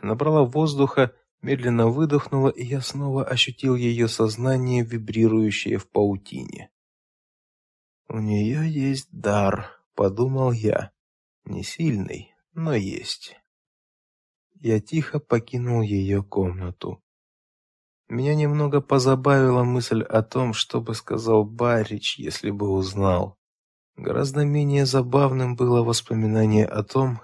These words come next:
как он насторожился, когда я прощупывал замок даром. Я подумал о моих ночных охотах с волком.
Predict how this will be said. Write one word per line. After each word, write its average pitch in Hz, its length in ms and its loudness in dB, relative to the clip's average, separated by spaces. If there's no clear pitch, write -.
как - 280 -6
он 104 140 2
насторожился, 110 840 -2
когда 113 360 -4
я 117 280 0
прощупывал 113 800 0
замок 104 540 0
даром. 101 600 0
Я 101 300 2
подумал 107 580 2
о 104 40 4
моих 104 340 0
ночных 101 460 -2
охотах - 520 -6
с - 120 -14
волком. 127 600 -2